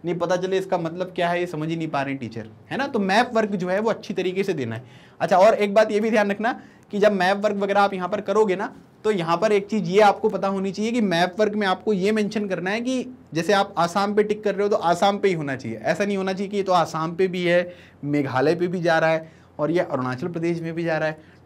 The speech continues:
टीचर भी समझ नहीं पा रहा है कि कहाँ कर दिया इसने मानस नेशनल पार्क जो है वो मार्क, है ना? तो ऐसा नहीं करना है। जो चीज़ भी आप यहाँ पर अटेम्प्ट कर रहे हो, प्लीज मेक श्योर ये करो कि आप चीज़ों को जो है वो सही तरीके से जो है वो प्रेजेंट करो।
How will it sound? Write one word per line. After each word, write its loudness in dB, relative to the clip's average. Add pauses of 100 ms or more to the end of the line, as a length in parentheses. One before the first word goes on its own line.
टीचर 2
भी 2
समझ -4
नहीं -6
पा -10
रहा -6
है -8
कि -6
कहाँ -2
कर -4
दिया -2
इसने -6
मानस -6
नेशनल -8
पार्क -4
जो -8
है -4
वो -6 (180)
मार्क, -6
है -8
ना? -4
तो -2
ऐसा -2
नहीं -4
करना -6
है। -16 (200)
जो 6
चीज़ 2
भी 2
आप 2
यहाँ -2
पर -2
अटेम्प्ट -4
कर -4
रहे -2
हो, 0
प्लीज 0
मेक -2
श्योर -2
ये -4
करो -4 (320)
कि 0
आप 2
चीज़ों -6
को 0
जो -4
है -2
वो 0
सही -4
तरीके -2
से -2 (320)
जो -4
है 0
वो 0 (220)
प्रेजेंट -4
करो। -10